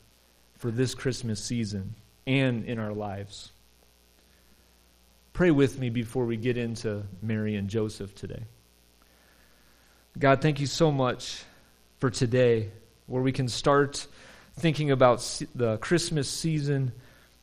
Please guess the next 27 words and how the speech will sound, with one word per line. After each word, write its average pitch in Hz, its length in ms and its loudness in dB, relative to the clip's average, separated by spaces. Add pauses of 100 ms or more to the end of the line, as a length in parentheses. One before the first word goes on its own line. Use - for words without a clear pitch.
(380)
and 139 160 2
the 131 60 4
characters 151 680 4
that 127 160 4
surround 127 640 0
this 120 280 -2
season, 113 560 -2 (180)
especially 135 800 0 (720)
from 131 240 0
your 123 180 4
word. 104 360 0 (1400)
I 123 100 0
pray 170 420 6
as 135 240 2
we 147 220 2
look 143 200 4
forward 156 500 2
to 131 340 2
the 123 100 0
birth 139 320 4
of 131 120 0
Jesus 139 520 -2
and 123 180 -4
God 135 300 2
coming 135 460 -4 (460)
to - 240 0
earth 139 480 2